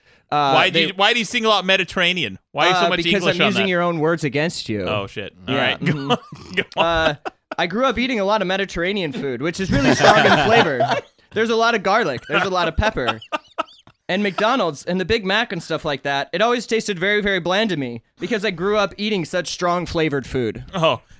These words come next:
Speaker 2: yeah, sorry, sorry, man, that I grew up eating so much delicious, strongly flavored Mediterranean food.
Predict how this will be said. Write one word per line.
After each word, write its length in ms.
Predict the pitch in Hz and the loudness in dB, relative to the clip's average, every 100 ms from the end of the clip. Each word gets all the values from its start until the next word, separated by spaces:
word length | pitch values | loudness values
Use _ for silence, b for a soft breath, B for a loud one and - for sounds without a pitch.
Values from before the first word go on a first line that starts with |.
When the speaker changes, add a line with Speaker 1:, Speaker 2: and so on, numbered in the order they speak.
| - | -2
Speaker 2:
yeah, 180 | 196 | 0
sorry, 480 | 160 - 190 180 143 143 | 0 2 4 4 2 -2
sorry, 460 | 131 175 170 151 - | -2 2 4 2 -2
man, 360 | 135 127 123 147 | 0 0 0 -2
that 180 | 156 175 | -2 0
I 140 | 165 165 | 2 0
grew 220 | 131 165 | 0 0
up 100 | 170 | 0
eating 220 | 175 175 | -2 -2
so 160 | 156 185 | -4 -2
much 220 | 208 - | -2 -4
delicious, 680 | 143 156 170 185 190 185 - B B B B B | -6 -4 -2 -2 -4 -6 -12 B B B B B
strongly 560 | - 180 190 214 208 | -10 -2 0 2 0
flavored 360 | 190 202 214 208 | -2 0 0 0
Mediterranean 600 | 196 202 175 190 208 196 | 0 0 0 -2 0 -2
food. 160 | 139 | -4